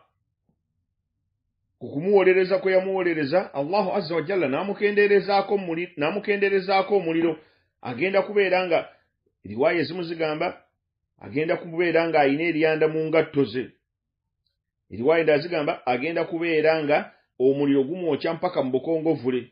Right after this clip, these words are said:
Eno waggulu, obwongo nga bwesera.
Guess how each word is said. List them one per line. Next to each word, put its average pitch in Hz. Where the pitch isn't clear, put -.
Eno 170
waggulu, 156
obwongo 185
nga 147
bwesera. 151